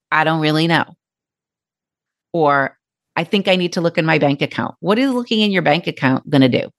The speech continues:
You already know what's in your bank account in general, and that changes on a daily basis, an hourly basis. So really what they're doing is just delaying risk. So next time you say to yourself,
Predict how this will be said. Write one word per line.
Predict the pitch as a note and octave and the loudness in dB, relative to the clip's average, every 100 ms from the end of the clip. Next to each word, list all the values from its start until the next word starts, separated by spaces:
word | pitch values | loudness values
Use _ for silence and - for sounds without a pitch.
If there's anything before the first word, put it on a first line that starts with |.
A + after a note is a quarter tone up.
| - | -4
You | E3 | 2
already | F3+ G3 | 2 2
know | E3+ D#3 | 0 0
what's | D#3+ D#3 | -2 -2
in | C3 | -2
your | C#3 | 0
bank | B2 - | -2 -4
account | - B2 - - | -6 -4 -4 -2
in | C#3+ | -2
general, | C3+ B2+ C3 G#3 C#4+ - | 0 0 0 0 -2 -2
and | E3+ | 0
that | D#3+ - | 0 -2
changes | - E3+ F3+ | -4 -2 -2
on | D3 C#3+ | 0 0
a | |
daily | C3+ C3+ C3+ | 0 0 2
basis, | B2 - - - - - | 0 -2 -12 -20 -20 -8
an | A#2+ | -2
hourly | C#3 C3+ C#3 | 0 0 -2
basis. | - - - - - _ - - - | -6 -8 -12 -18 -20 _ -20 -20 -20
So | - G#3 | -6 -2
really | F#3 A3 C4+ C4+ | 0 0 0 0
what | F#3+ F#3 | -2 0
they're | F3 | -4
doing | D#3+ E3 D3+ - | 0 0 0 -2
is | D3 | -4
just | C3 C3 C3+ - | -2 -2 -2 -4
delaying | D3+ D3 C3 C#3 C3 C3 B2+ B2+ - _ | 0 0 0 0 0 2 0 -2 -8 _
risk. | B2+ G#2+ - - - - | -2 -2 -2 -12 -18 -8
So | F3 | -2
next | E3 G#3 - | 0 0 -4
time | - C4+ A#3+ | -4 0 0
you | |
say | G#3 F3+ | -2 -2
to | E3+ | -2
yourself, | E3 E3 D3 | -2 -2 -2